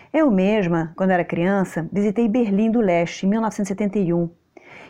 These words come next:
E eu me lembro de revistarem o nosso carro, passando espelhos por debaixo, e dos guardas da fronteira tirando o assento traseiro para verificar se não havia ninguém escondido lá. E como ocorreu a queda do muro? Em mil novecentos e oitenta e cinco,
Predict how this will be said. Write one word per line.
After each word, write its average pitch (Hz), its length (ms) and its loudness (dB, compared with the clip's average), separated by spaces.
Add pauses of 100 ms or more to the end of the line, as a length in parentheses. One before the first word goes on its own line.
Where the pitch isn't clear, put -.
E 247 40 2
eu 330 80 4
me 330 120 2
lembro 202 320 2
de 185 100 -2
revistarem 240 560 0
o 247 40 2
nosso 240 260 0
carro, 180 420 0
passando 190 300 -2
espelhos 214 520 0
por 190 140 -4
debaixo, 165 600 -2 (380)
e 262 60 2
dos 262 140 4
guardas 269 340 2
da 262 120 2
fronteira 185 600 0
tirando 202 300 -2
o 220 60 0
assento 247 440 -2
traseiro 170 600 0 (280)
para 208 180 2
verificar 196 680 -2
se 208 120 -8
não 220 60 0
havia 208 320 0
ninguém 214 380 2
escondido 175 440 -2
lá. 156 240 -2 (1200)
E 466 80 2
como 466 340 2
ocorreu 196 800 0
a 196 100 -4
queda 185 280 0
do 170 120 0
muro? 156 360 -2 (880)
Em 311 80 4
mil 392 200 4
novecentos 247 360 0
e - 20 2
oitenta 185 240 0
e 165 80 0
cinco, 180 640 -2